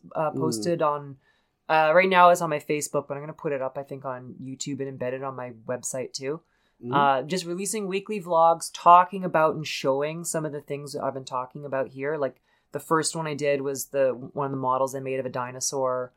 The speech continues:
Speaker 1: who's got these cool wings that it's like, it's just made out of, like, paper and Lego and foam.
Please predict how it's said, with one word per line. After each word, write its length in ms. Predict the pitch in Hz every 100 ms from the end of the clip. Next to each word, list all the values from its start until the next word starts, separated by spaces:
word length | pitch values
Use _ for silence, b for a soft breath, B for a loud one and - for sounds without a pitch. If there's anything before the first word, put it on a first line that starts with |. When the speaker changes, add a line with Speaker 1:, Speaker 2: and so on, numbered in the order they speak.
| _ _ -
Speaker 1:
who's 120 | 131
got 140 | 139
these 120 | 139 -
cool 280 | - 151
wings 400 | 139 139 139 139
that 100 | 139
it's 120 | 135 165
like, 160 | 175
it's 160 | 180 180
just 160 | 277
made 160 | 233 196
out 100 | 165
of, 100 | 160
like, 220 | 147 135
paper 460 | - 143 139 147 131
and 120 | 123
Lego 440 | 117 123 127 120
and 140 | 117 117
foam. 500 | - 123 120 117 120